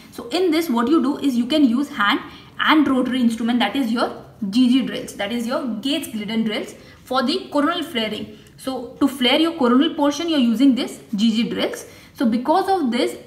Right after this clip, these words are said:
it is like a gradual enlargement of the root in the apical to coronal direction without applying forces. So you're not applying forces because you're using this instrument. And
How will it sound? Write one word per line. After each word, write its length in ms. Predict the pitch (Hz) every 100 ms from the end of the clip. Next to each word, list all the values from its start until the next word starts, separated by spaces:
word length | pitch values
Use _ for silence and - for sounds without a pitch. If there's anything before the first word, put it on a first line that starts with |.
| -
it 160 | 254
is 140 | 311 311
like 260 | 277 269
a 160 | 349 269
gradual 460 | 240 202 208 285 302
enlargement 680 | 233 214 202 214 262 311
of 120 | 330 277
the 180 | 330
root 260 | 247 - - - -
in 220 | 277 302
the 240 | 349 330 -
apical 580 | - - 233 254 381 427 - - -
to 60 | 339
coronal 360 | 302 240 247 233
direction 540 | 226 226 294 339 262
without 380 | 208 240 311 -
applying 320 | - 220 240
forces. 440 | - 233 233 226
So 80 | -
you're 140 | 247 277
not 180 | 349
applying 360 | 226 - 226 302
forces 580 | - 226 240 - 415 - - -
because 240 | 254 277 277
you're 100 | 330
using 300 | 277 277 330
this 140 | -
instrument. 560 | 339 - 339 254 - - - - - -
And 320 | 196 240 233